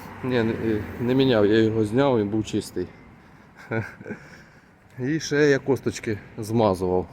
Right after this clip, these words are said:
Вони почали щось було трошечки рипіти, а я їх... Думав міняти, не міняти, зняв, здобав змазки і вони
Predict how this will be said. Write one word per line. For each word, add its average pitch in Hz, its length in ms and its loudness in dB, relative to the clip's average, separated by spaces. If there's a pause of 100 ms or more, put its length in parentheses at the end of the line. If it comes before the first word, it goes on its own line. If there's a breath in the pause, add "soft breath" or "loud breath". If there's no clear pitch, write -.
(140)
Вони 104 200 -4
почали 113 320 -2
щось 104 140 -4
було 104 120 -6
трошечки 113 420 -6
рипіти, 135 360 -4
а 113 60 4
я 120 180 4
їх... 113 120 2 (720 loud breath)
Думав 110 260 -4
міняти, 127 340 0
не 110 80 2
міняти, 117 340 2
зняв, 120 300 4
здобав 107 380 4
змазки 113 420 0
і 98 40 0
вони 101 280 0